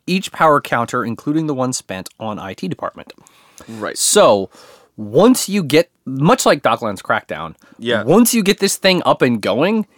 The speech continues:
Speaker 1: it can just be vicious.
Speaker 2: Yeah, it can lock you, it can just stop your game.
Speaker 1: Yeah,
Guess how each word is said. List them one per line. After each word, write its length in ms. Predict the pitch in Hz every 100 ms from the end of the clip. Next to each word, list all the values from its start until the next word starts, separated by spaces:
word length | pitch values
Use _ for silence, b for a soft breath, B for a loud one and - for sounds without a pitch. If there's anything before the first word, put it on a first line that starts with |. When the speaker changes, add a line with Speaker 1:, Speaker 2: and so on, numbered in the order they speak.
| -
Speaker 1:
it 140 | 185
can 160 | 190 147
just 340 | 131 139 104
be 360 | 101 127 107 82
vicious. 760 | - - - - - - - 127
Speaker 2:
Yeah, 80 |
it 40 | 127
can 120 | 135
lock 220 | 131 120
you, 60 | 139
it 80 | 120
can 220 | 117 110
just 160 | 113
stop 240 | - 113 110
your 100 | 95
game. 300 | 87 85 73
Speaker 1:
Yeah, 220 | 131 110